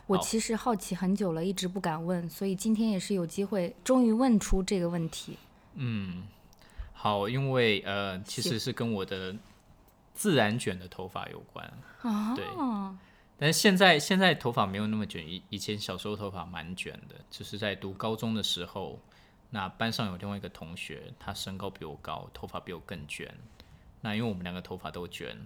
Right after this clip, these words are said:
Speaker 2: 然后就被同学叫说，一个是大卷，一个小卷。后来呢，同学继续，呃，就帮我叫了另外一个名字，就变成泡面。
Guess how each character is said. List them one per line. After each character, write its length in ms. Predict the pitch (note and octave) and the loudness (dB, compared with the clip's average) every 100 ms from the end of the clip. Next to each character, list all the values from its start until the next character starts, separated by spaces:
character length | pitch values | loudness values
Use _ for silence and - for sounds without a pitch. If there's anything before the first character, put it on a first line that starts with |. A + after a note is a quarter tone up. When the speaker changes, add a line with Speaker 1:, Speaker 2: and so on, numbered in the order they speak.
| D#2 | -12
Speaker 2:
然 100 | F2 | -10
后 320 | G#2+ F2 F#2 | -10 -10 -10
就 140 | - | -10
被 140 | G2 G2 | -8 -8
同 240 | - F2+ | -8 -10
学 240 | - F2 - | -10 -12 -10
叫 260 | - E2+ | -8 -10
说， 320 | - F2+ E2+ - | -10 -12 -14 -14
一 80 | |
个 140 | G#2 G2 | -10 -8
是 100 | - | -6
大 240 | A2 F2+ | -4 -4
卷， 220 | E2 D2+ D2+ | -6 -12 -10
一 60 | |
个 100 | F2 | -10
小 240 | E2+ F2+ - | -10 -10 -12
卷。 200 | - - - - - - - | -12 -14 -16 -20 -20 -20 -10
后 220 | - D3 | 0 2
来 160 | G2 | 2
呢， 340 | F2+ F#2 F2+ - - - - - - - - - - | 0 -6 -8 -10 -16 -20 -20 -20 -20 -20 -20 -20 -20
同 180 | - G#2+ | -6 -4
学 160 | A2 F#2+ | -2 -4
继 160 | - | -4
续， 360 | A2 A2+ F#2+ E2+ - - _ - | -6 -4 -4 -6 -14 -20 _ -10
呃， 100 | G2+ | -8
就 140 | - | -8
帮 200 | - B2+ | -2 0
我 160 | B2+ F2+ - - - | 0 -4 -6 -18 -12
叫 300 | - F#3+ C3 | 2 6 6
了 100 | G2+ | 4
另 240 | F#2+ G#2+ | 0 0
外 140 | F#2+ F2+ | 0 -2
一 40 | |
个 140 | F#2 D2+ | -4 -10
名 180 | C#2+ | -10
字， 160 | A#1+ - - F#2 | -12 -14 -14 -14
就 100 | - | -12
变 160 | F#2 G2 | -6 -6
成 300 | - D2 C#2+ - - - - - | -6 -10 -10 -16 -20 -20 -20 -18
泡 260 | - - F#2+ | -4 0 0
面。 300 | F2+ F2+ D#2 | -2 -8 -10